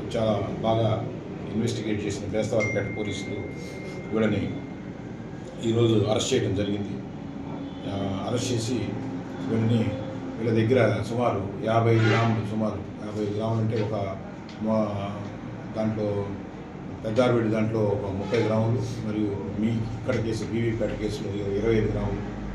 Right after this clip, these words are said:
మొత్తం యాభై ఐదు గ్రాములు రికవరీ చేయడం జరిగింది. సుమారు దీని విలువ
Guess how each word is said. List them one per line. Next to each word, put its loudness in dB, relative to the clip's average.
మొత్తం 0
యాభై 4
ఐదు 2
గ్రాములు 2
రికవరీ 0
చేయడం -2
జరిగింది. -4
సుమారు 0
దీని 0
విలువ 2